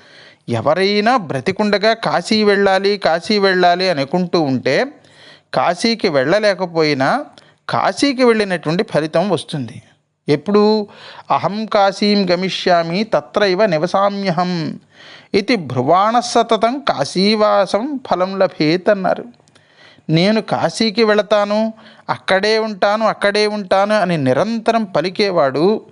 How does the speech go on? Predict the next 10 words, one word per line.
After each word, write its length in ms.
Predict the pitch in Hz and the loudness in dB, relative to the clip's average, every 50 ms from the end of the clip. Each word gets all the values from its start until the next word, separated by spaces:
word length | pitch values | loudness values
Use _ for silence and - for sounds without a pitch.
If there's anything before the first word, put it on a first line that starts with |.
| - - - - - - 160 - - | -20 -20 -20 -20 -20 -20 -18 -8 -6
కాశీకి 600 | 120 110 151 196 196 - 247 233 226 233 - 185 | -2 0 0 -2 0 0 0 0 0 0 -2 -2
వెళ్ళలేకపోయినా 1400 | 135 120 117 120 131 175 233 254 240 214 190 165 - 175 151 - - 143 139 135 135 127 135 151 196 247 - 285 - - - - - _ _ _ - | 0 0 0 2 2 2 2 2 2 0 0 0 0 -4 -4 -2 0 0 0 0 2 2 2 2 2 0 -2 -6 -12 -20 -20 -20 -20 _ _ _ -6
కాశీకి 640 | - 135 139 185 220 214 - 254 247 240 226 247 226 | -2 0 2 2 0 0 0 -2 -2 0 0 0 2
వెళ్ళినటువంటి 640 | 214 214 214 208 196 185 175 - 165 160 185 233 | 2 2 2 0 -2 -2 -4 -2 -2 -2 -2 -4
ఫలితం 420 | - - 180 165 170 170 196 180 156 | -2 -2 -2 -2 -2 -2 -2 -2 -2
వస్తుంది. 480 | 147 - - - 160 147 127 - - - _ _ _ _ _ _ _ _ _ _ _ _ _ _ 226 | -2 -4 -4 -6 -6 -6 -6 -8 -12 -16 _ _ _ _ _ _ _ _ _ _ _ _ _ _ -4
ఇప్పుడు 480 | 240 214 - 277 262 254 240 240 240 | -4 -2 0 0 2 4 4 4 2
ఆవిడ 360 | - - - 208 214 214 208 | 2 0 0 0 0 0 -2
కాశీకైతే 840 | 196 - - - - 196 208 - 285 285 262 - 262 254 240 - 262 247 | -4 -6 -6 -4 -2 -2 0 0 0 0 0 0 -2 -2 0 0 2 2
వెళ్ళలేకపోయింది, 1300 | 226 208 196 208 214 202 190 180 190 185 180 190 190 185 175 147 123 135 135 139 160 180 180 - | 4 4 2 2 2 2 0 0 -2 -4 -2 0 0 0 0 0 -2 0 0 2 2 0 -2 -6